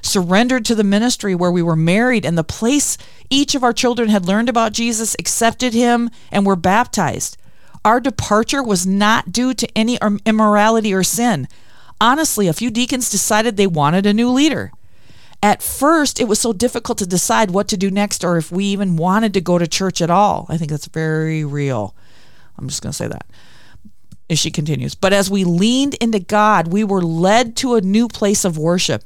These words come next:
And with time, we learned even more of God's faithfulness and sovereignty to our family. We were able to rest in good, solid Bible teaching with people who loved us in our brokenness.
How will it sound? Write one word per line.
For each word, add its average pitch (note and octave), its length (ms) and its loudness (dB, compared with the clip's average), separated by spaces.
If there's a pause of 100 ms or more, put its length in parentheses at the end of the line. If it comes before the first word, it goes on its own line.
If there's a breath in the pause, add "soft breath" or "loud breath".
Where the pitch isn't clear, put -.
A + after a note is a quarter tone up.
And E3+ 140 2
with F3+ 140 -2
time, A#3 480 2
we G3+ 160 2
learned F#3 640 2
even C4+ 280 0
more A3+ 300 4
of F#3+ 100 -2
God's E3+ 280 2
faithfulness E3+ 760 -2
and D#3 140 -2
sovereignty G3 760 -2
to - 180 -6
our D#3 120 0
family. D#3 560 -4 (640 loud breath)
We A3+ 140 4
were A3 160 4
able A3 240 2
to G3 100 0
rest F3 580 0
in E3 220 0
good, A3 500 2
solid F#3+ 680 0
Bible E3+ 320 2
teaching C#3+ 460 -4 (300 soft breath)
with F3 180 0
people G#3 260 0
who F3+ 120 2
loved F#3+ 360 2
us F3+ 300 0
in D#3 100 -2
our D3 100 0
brokenness. D3 800 -2